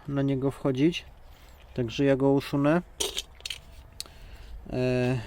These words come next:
w zasadzie to już go usunąłem. No to oczywiście z tunelu musi jak najszybciej zniknąć. E, i, e, co jeszcze? E, to, to jest choroba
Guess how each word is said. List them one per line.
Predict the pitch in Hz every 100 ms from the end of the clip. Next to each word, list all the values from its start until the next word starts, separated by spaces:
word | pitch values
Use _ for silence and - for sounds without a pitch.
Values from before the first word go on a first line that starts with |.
| 139
w |
zasadzie | 123 127 139 135
to | - 131 135 135 135
już | 156 190
go | 131 113
usunąłem. | 107 120 104 107 123
No | 143
to | - 151
oczywiście | 147 - 147 139 151
z | -
tunelu | 151 147 143
musi | 143 135 147
jak | 139 143
najszybciej | 135 135 - 139 135 - - - - -
zniknąć. | 135 123 147 - 160 185 - - - - - - - -
E, | 139 135 -
i, | 165 165 165 - - -
e, | 127 135 131
co | - 160
jeszcze? | 151 135 - 117 110 - - - - - - - - - -
E, | 127 127 123
to, | 143
to | 151
jest | 151 147 - - -
choroba | - 185 147 143 160